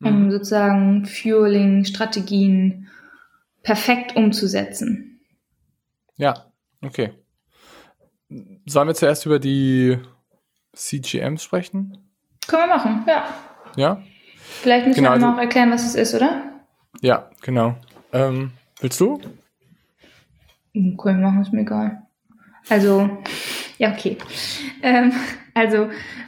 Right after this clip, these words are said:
Speaker 1: ähm, C G M sind, ähm, kontinuierliche Blutzuckermessgeräte. Das sind so kleine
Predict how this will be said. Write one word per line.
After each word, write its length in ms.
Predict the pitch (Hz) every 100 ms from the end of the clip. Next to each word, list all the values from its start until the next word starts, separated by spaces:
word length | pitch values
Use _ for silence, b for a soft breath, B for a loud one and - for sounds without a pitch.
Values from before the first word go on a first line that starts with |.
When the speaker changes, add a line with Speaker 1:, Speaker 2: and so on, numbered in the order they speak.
| B
Speaker 1:
ähm, 480 | 277 226 220 214 233
C 200 | - 262
G 200 | 247 247
M 400 | - 262 277 294
sind, 460 | 247 247 240 240 233
ähm, 720 | 226 220 214 214 214 214 -
kontinuierliche 1120 | - 247 240 240 240 240 240 240 220 220 214 208
Blutzuckermessgeräte. 2000 | 247 269 269 - - 233 - 277 277 254 247 240 285 - 269 269 285 294 311 311 B B B B
Das 160 | 247 240
sind 180 | 254 247
so 120 | 233
kleine 720 | - 240 240 233 226 226 226